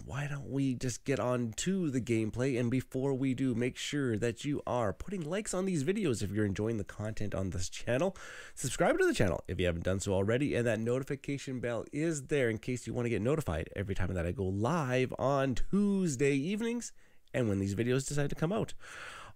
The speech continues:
Alrighty, well, why not? Let's hop on over to the gameplay area, where we are taking a look at Pandemic Iberia, and we've got it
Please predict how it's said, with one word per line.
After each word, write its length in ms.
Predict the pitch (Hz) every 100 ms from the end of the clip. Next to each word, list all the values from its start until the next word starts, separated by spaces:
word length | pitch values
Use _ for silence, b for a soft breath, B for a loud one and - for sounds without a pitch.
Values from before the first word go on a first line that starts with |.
| -
Alrighty, 1300 | 147 156 156 151 104 123 113 113 117 127 147 117 85 -
well, 640 | 73 117 165 156 226 262 - - -
why 400 | - 82 131 196
not? 480 | 196 202 190 101 - - -
Let's 220 | 196 -
hop 240 | 214 233
on 120 | 226 240
over 260 | 240 123
to 120 | 92
the 80 | 175
gameplay 420 | 190 240 233 190
area, 400 | 131 101 82 - - - - - - b b b b b b b
where 280 | 135 165 113
we 200 | 113 143
are 140 | 123
taking 360 | 135 160 - 131
a 40 |
look 180 | 143 - -
at 320 | 165 127 92 -
Pandemic 1400 | - - 165 185 180 - 120 107 104 151 202 233 - -
Iberia, 1300 | 156 165 165 160 110 101 101 151 269 175 107 101 101 - - B B B B B -
and 140 | 85
we've 140 | 92 101
got 180 | 113
it 80 | 101